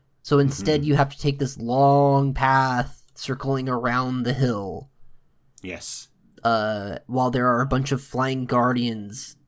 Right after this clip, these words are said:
Speaker 1: like, patrolling, and you have to, like, Metal Gear Solid your way past them or fight them.
Speaker 2: Yes.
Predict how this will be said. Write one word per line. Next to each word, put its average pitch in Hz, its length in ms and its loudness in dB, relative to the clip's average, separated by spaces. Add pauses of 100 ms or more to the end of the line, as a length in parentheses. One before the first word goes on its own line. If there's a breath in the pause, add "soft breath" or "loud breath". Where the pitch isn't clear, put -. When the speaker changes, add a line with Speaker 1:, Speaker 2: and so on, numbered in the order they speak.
(120)
Speaker 1:
like, 123 160 -6
patrolling, 123 640 -2
and 104 100 -8
you 117 60 -4
have 113 140 -4
to, 117 100 0
like, 113 220 -4
Metal 120 260 -2
Gear 117 180 -2
Solid 120 440 0
your 120 100 0
way 113 120 -4
past 120 440 2
them 107 280 -8
or 113 180 -4
fight 113 320 -4
them. 101 180 -6
Speaker 2:
Yes. - 280 -14